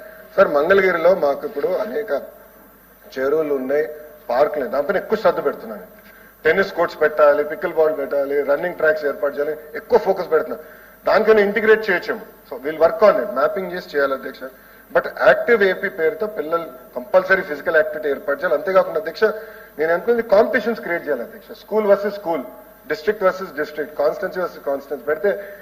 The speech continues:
ఆ పోటీతత్వం వస్తుంది అధ్యక్ష. అమెరికాలో కలీజియేట్ స్పోర్ట్స్ అనేది చాలా పెద్ద సబ్జెక్ట్ అధ్యక్ష.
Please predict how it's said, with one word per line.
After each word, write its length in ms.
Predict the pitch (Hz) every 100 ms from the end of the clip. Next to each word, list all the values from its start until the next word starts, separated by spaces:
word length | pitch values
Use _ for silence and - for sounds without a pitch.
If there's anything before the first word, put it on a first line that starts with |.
| - -
ఆ 40 | - 180
పోటీతత్వం 520 | 208 226 190 - 160
వస్తుంది 200 | - 131 127
అధ్యక్ష. 220 | 156 208 156
అమెరికాలో 380 | 190 196 208 202 165
కలీజియేట్ 400 | 180 - 208 208
స్పోర్ట్స్ 280 | - 175 170 165
అనేది 220 | 208 240 -
చాలా 180 | 175 214
పెద్ద 140 | - 226 214
సబ్జెక్ట్ 320 | 180 151 -
అధ్యక్ష. 220 | 104 101